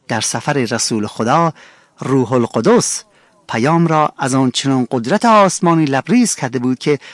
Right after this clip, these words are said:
نه فقط مردم پیام و پیام آور را قبول کردند، بلکه ملزم شدند. به آنان حقیقت کلام آشکار و مسلم شد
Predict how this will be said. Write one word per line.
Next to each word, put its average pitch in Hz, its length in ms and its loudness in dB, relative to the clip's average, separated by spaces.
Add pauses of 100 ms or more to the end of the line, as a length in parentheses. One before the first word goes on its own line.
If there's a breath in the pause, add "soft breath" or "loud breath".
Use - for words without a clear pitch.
(160 loud breath)
نه 139 80 0
فقط 151 340 0
مردم 139 420 2 (300 loud breath)
پیام 147 420 2
و 143 160 2
پیام 147 380 0
آور 151 340 2
را 202 240 2
قبول 131 380 -2
کردند، 143 420 -2 (260 loud breath)
بلکه 165 340 0
ملزم 170 520 4
شدند. 98 520 -2 (540 soft breath)
به 127 80 0
آنان 117 540 2 (220 soft breath)
حقیقت 117 680 -4
کلام 160 400 0
آشکار 147 640 0
و 202 80 2
مسلم 185 520 2
شد - 340 -4